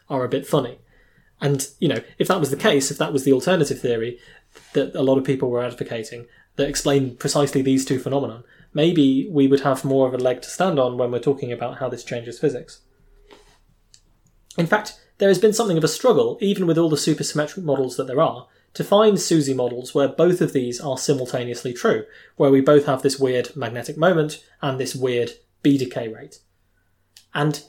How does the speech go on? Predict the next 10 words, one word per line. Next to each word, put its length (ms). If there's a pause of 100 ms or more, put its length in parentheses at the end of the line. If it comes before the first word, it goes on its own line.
(100)
some 240
of 100
them 180
then 240
imply 600
something 500
different 320
about 180
the 80
universe, 640